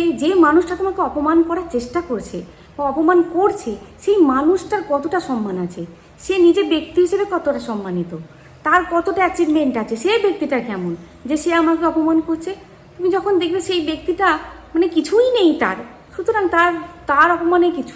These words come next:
এসে যায় না, একদম মান সম্মান অত ঠুনকো করবে না। অপমান করছে করতে দাও। হুম, যে অপমান করবে অপমানিত সে নিজে হবে,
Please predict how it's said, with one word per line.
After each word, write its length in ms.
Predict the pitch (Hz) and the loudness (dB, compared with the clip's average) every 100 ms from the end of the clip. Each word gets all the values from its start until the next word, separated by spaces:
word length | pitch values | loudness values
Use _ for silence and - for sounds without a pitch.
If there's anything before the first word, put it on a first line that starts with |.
| 294 | -4
এসে 140 | - 170 | -4 -10
যায় 140 | 160 175 | -10 -12
না, 60 | - - - - - - - - - - - - 269 | -16 -20 -20 -20 -20 -20 -20 -20 -20 -20 -20 -6 -4
একদম 220 | 262 349 285 | 0 0 2
মান 120 | 262 302 339 | 2 0 2
সম্মান 240 | 320 339 330 | 2 4 2
অত 100 | 330 - | 0 -4
ঠুনকো 320 | 370 370 339 - | -2 0 0 -2
করবে 200 | 175 160 160 | -4 -6 -10
না। 60 | - - - - - - - - - | -16 -20 -20 -20 -20 -20 -20 -18 -10
অপমান 240 | 381 415 403 | -2 0 0
করছে 200 | 403 381 392 | 0 -2 -4
করতে 200 | 302 330 226 | -4 -2 -4
দাও। 120 | 165 - - - _ - | -6 -14 -20 -20 _ -6
হুম, 180 | 339 302 196 | -2 -2 -2
যে 80 | 277 339 | -2 -2
অপমান 260 | 285 320 359 339 | 0 0 0 0
করবে 260 | 302 330 285 285 - - - - 240 | -2 0 -2 -4 -12 -20 -20 -12 -10
অপমানিত 360 | 240 302 339 339 349 | -2 2 2 2 -2
সে 80 | 359 285 | -2 0
নিজে 220 | 277 269 269 | 0 0 -2
হবে, 180 | 185 156 | -4 -12